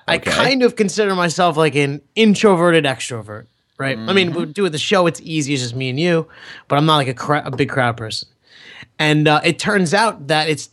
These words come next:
Speaker 1: you're not an introvert or an extrovert because of your personality, and you just w-, are this. It's, it's a chemical balance in your body. And if you consider there's, like,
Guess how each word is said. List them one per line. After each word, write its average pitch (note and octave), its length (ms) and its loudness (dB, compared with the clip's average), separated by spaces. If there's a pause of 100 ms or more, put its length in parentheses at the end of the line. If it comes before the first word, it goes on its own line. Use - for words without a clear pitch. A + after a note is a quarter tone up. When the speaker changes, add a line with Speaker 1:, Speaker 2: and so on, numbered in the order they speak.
Speaker 1:
you're E3 240 -6
not F#3+ 240 4
an F3+ 120 -2
introvert E3+ 500 0
or C#3+ 100 2
an C3+ 60 -2
extrovert B2+ 600 -4
because D3 500 2
of C3+ 380 -2
your B2 220 -2
personality, C#3+ 800 0
and A2+ 100 -6
you B2 60 -4
just A#2+ 200 -8
w-, C#3 220 -6
are D3 240 4
this. C#3+ 380 2
It's, C#3 220 -6 (200)
it's E3 180 -2
a E3 40 2
chemical E3+ 420 -2
balance D3 400 0
in C3 80 -10
your B2 120 -6
body. D#3+ 500 0 (400)
And E3 100 0
if E3 120 -2
you F3+ 80 -6
consider F#3+ 440 2
there's, D#3 220 2
like, D#3 300 0